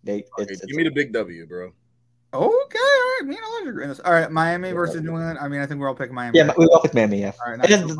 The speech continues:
Speaker 3: All right.
Speaker 1: the, the rest of them are probably the, the pick'ems we already said.
Speaker 3: Yeah, yeah, sorry.
Speaker 1: But the Monday night games, right? Yep, we're,
Speaker 3: Yeah, yeah.
Speaker 1: we're with those. So, um, that's our pick'ems. Elijah, what we got?
Speaker 2: All right, so today's trivia is a little more outside the box than last week's. Last week I gave y'all a little easy one.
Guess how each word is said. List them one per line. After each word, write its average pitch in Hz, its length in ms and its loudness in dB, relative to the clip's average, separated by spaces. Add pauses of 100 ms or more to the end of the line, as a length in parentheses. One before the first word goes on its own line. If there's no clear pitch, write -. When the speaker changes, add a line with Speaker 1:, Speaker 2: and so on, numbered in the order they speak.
Speaker 3:
All 226 100 8
right. 254 80 -4
Speaker 1:
the, 175 240 4
the 170 120 0
rest 226 140 2
of 208 60 -4
them 208 80 2
are 175 60 6
probably 165 300 2
the, 139 240 -2
the 135 80 -20
pick'ems 143 220 -6
we 127 60 -4
already 110 140 -2
said. 95 240 -8 (480)
Speaker 3:
Yeah, 160 160 0
yeah, 147 200 0 (200)
sorry. 131 200 -4
Speaker 1:
But 143 100 2
the 139 60 -2
Monday 147 180 2
night 113 80 -2
games, 110 140 -2
right? 123 160 2 (160)
Yep, - 180 6
we're, 117 160 0
Speaker 3:
Yeah, 160 120 2
yeah. 135 60 -4
Speaker 1:
we're 120 100 0
with 104 100 -2
those. 98 280 -6
So, 117 280 2 (500)
um, 113 520 4
that's 139 180 4
our 147 60 0
pick'ems. 170 480 -2 (360)
Elijah, 139 300 4
what 110 80 0
we 131 80 -2
got? 156 300 2 (960)
Speaker 2:
All 170 80 0
right, 240 200 4 (180)
so 151 220 -2
today's 220 380 2
trivia 156 540 2
is 147 160 -6
a 151 40 -2
little 160 200 2
more 143 160 0
outside 123 340 -2
the 104 80 -6
box 98 300 -4
than 104 100 -10
last 92 300 -8
week's. 107 180 -14
Last 123 240 -4
week 123 160 -8
I - 20 -6
gave 113 160 -10
y'all 113 160 -8
a 113 60 -6
little 135 160 -8
easy 185 220 -8
one. 190 300 -8